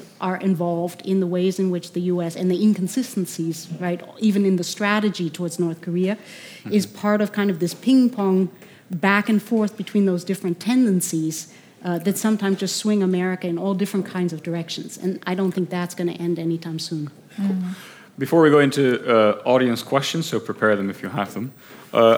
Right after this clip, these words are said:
Speaker 2: I wanna briefly reflect on the fact that we've been talking about United States and North Korea all this time, 'cause it's obvious, 'cause they've just met. But the fact that they've just met and they alone signified a shift away from multilateral discussions towards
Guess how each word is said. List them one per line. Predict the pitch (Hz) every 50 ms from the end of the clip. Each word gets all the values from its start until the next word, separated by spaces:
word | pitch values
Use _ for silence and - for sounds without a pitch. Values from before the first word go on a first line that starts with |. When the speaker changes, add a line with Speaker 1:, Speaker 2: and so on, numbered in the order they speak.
| - -
Speaker 2:
I | 131 127
wanna | 139 156 156 156 151 147
briefly | 131 - 113 - 147 170 214 214 214 - 170 160 151
reflect | 147 143 143 - 143 143 131 -
on | 135 123
the | 120
fact | - - 139 123 113
that | 120 123
we've | 131 127 127
been | 131 123 -
talking | 139 131 131
about | 127 117 - 127
United | 120 127 127 117 113
States | - - 131 117 113 113 -
and | - 123 110 107 107
North | 110 107 104 -
Korea | - 104 98 104 113 131 180 - - - - - - - -
all | 131 131
this | 131 135 -
time, | - 135 156 143
'cause | 120 107 95 - - -
it's | - -
obvious, | 110 110 110 131 135 135
'cause | - 113 -
they've | - 127 131 131
just | - - 104 - -
met. | 107 110 135 151 - - - - - - -
But | - 127
the | 120 123
fact | - 156 143 -
that | 131 120 120 113
they've | 143 165 196 208 - - - 143
just | 135 -
met | 135 131 - -
and | 117 117
they | 117 131 127
alone | 120 120 147 160 147 135 127 123 135 147 147 - - - - -
signified | - - 147 135 139 131 - 139 131 131 120
a | 117
shift | - - 139 131 - -
away | 127 123 123 123 123
from | 123 - 120 117 117 113 110 113
multilateral | 117 117 113 - 117 117 117 117 117 113 110 110 107 107 107 107 - - - 113
discussions | 101 - - - 113 110 - - 104 104 -
towards | - 117 104 107 104 101 107 104 -